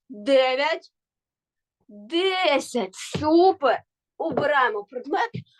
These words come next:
Робимо великий вдих догори. Видих. Ще один вдих. Видих. І такий потужний вдих, щоб я тут вас почула.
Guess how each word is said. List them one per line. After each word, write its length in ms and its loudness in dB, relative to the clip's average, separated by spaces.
Робимо 480 2
великий 440 -6
вдих 360 -10
догори. 680 0
Видих. 840 0
Ще 280 2
один 240 -4
вдих. 640 -12
Видих. 800 -4
І 280 0
такий 540 0
потужний 840 -2
вдих, 400 -6
щоб 240 -12
я 120 -6
тут 280 -6
вас 300 0
почула. 580 -2